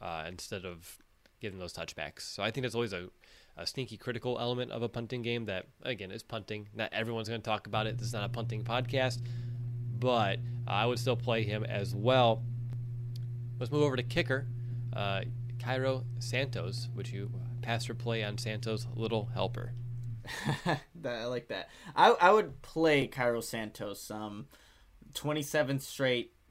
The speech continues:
Speaker 2: field goals, and also the one in the wild, the one, uh, attempt that he got in the wild card game against the Saints, and I think that's a position where the Bears found somebody, uh, unexpectedly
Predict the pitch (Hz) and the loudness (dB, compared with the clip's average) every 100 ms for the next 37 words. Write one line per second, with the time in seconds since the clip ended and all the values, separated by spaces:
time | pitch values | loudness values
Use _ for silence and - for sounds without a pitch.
0 | - 127 131 127 131 127 127 123 113 113 | -8 -2 0 2 2 4 2 0 -2 -2
1 | - 123 113 113 120 - 117 107 110 117 | -2 -4 -2 -2 -2 -4 -4 0 2 2
2 | - 123 110 117 113 110 - - - - | 0 -6 -4 -4 -4 -8 -14 -20 -20 -6
3 | 113 113 110 127 - 123 120 117 110 113 | 0 0 2 0 2 2 2 2 2 4
4 | 120 113 123 110 113 107 101 - - - | 4 2 0 0 -2 -2 -6 -6 -6 -2
5 | - 143 139 127 - - 110 107 104 95 | 4 6 6 2 -2 -2 -2 -4 -8 -14
6 | - - - - - - - 143 160 135 | -20 -20 -20 -20 -20 -20 -4 2 4 8
7 | 151 175 190 143 165 156 147 - 143 131 | 8 8 2 -4 0 2 2 2 2 2
8 | 117 117 117 110 110 123 127 131 127 131 | 4 6 6 4 6 6 6 6 4 4
9 | 110 95 78 - - _ - 110 160 233 | -2 -6 -8 -10 -16 _ -2 4 6 6
10 | - 196 226 208 147 101 | 4 2 2 2 -2 -2